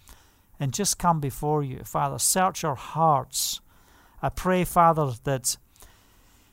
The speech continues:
we can search our hearts right now. If there's something we need to deal with, just show us what we have to deal with and help us to deal with it tonight, today.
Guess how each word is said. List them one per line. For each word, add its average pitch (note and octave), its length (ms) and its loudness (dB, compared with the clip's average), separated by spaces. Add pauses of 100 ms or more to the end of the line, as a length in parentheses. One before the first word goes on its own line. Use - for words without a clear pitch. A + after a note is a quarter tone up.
(400)
we F3 140 0
can F3 160 -2
search F#3+ 380 0
our D3+ 60 -2
hearts F3+ 440 -2
right D#3+ 200 0
now. F3 160 0
If C3+ 100 -2
there's G3+ 220 0
something F#3+ 440 2
we F3+ 80 0
need F3+ 220 -2
to D3+ 80 -8
deal D#3 280 -4
with, D3 220 -4
just - 220 -4
show G3+ 320 -2
us D#3+ 240 2
what F3 160 -4
we E3 80 -4
have E3 240 0
to C3 100 -6
deal D#3+ 320 -4
with B2+ 220 -6
and A#2+ 100 -4
help F#3 320 0
us E3 160 0
to C3+ 140 -4
deal D#3 340 -4
with F3 220 -4
it D3 100 -8
tonight, B2 720 -6
today. A#2+ 600 -6